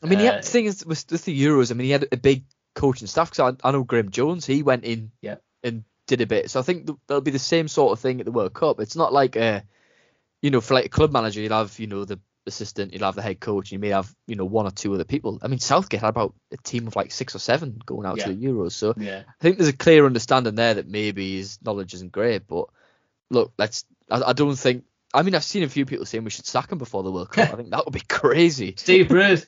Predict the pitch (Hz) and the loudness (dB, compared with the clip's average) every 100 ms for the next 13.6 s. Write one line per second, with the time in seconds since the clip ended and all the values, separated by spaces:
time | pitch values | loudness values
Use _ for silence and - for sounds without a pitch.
0 | _ _ - - 254 - - 359 - 311 | _ _ 2 4 6 6 6 4 6 2
1 | - - - 440 381 - - 131 131 107 | 2 -6 -8 -6 -4 -4 2 2 2 -2
2 | 127 370 - 427 - 214 214 - 156 127 | -6 -4 -2 -2 0 0 2 2 4 2
3 | 143 226 - 165 156 185 175 170 160 151 | 0 -2 -2 -6 -6 -4 -4 -4 -4 -6
4 | 147 135 127 135 120 - - - - 123 | -6 -8 -6 -4 -4 -6 -14 -12 -8 -6
5 | 113 110 110 - _ _ - 190 202 - | -6 -6 -8 -12 _ _ 2 4 4 4
6 | 160 147 - 143 135 131 123 - _ _ | 4 4 2 2 4 2 -4 -12 _ _
7 | _ _ _ _ _ _ _ _ _ _ | _ _ _ _ _ _ _ _ _ _
8 | _ _ _ - 165 123 - - - - | _ _ _ 0 2 2 -2 -12 -16 -16
9 | - 165 160 - - - 160 180 220 240 | -6 -4 -4 -10 -14 0 4 6 6 4
10 | 190 170 151 151 143 147 143 156 151 139 | 4 4 4 4 4 0 0 0 0 0
11 | 143 143 135 131 127 139 - 123 107 113 | -4 -4 -2 -2 0 -2 -4 -6 -6 -6
12 | 139 117 104 101 110 - _ _ _ _ | -2 -2 -2 -4 -8 -12 _ _ _ _
13 | 123 160 165 170 - 151 | 0 4 4 4 0 -4